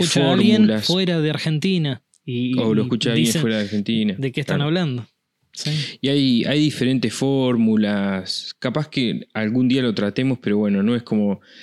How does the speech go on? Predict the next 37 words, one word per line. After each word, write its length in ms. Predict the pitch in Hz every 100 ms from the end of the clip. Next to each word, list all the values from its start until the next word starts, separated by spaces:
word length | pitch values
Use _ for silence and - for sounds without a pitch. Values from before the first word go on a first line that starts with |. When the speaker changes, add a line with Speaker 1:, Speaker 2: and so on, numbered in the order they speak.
| - - - 98 -
Speaker 2:
nos, 320 | 123 117 117
nos 180 | 117 120
gusta, 880 | 123 156 156 151 127 120 110 98 - _ -
eh, 240 | 110 101
ser 260 | 95 - 127
responsables 720 | 120 - 107 104 127 113 101
con 140 | - 98
los 120 | 98
temas 260 | 113 107 101
que 100 | 95
hablamos 460 | 98 110 107 98
y 60 | 101
hacerlo 360 | 95 117 110 104
bien. 420 | 110 110 104 - _
Y, 520 | - 104 104 95 - - _ _ _
y 140 | - 110
no 160 | 120
queremos 480 | 117 113 113 107 98
agarrar 240 | 98 98 107
un 160 | 104
tema 220 | 98 113 110
y 60 |
tocarlo 400 | 98 95 107 104
así 220 | 95 -
a 40 | 104
la 120 | 101
ligera 400 | 104 - 117 117
porque 540 | 107 95 - 95 92 87 _ - - - -
es 120 | -
un 80 | 123
tema 220 | 143 131
interesante, 640 | 120 110 110 - 139 117 107
copado, 500 | 107 135 131 131 127
pero 200 | 107 110
no 140 | 123
es 120 | 113
para 580 | - 98 95 92 90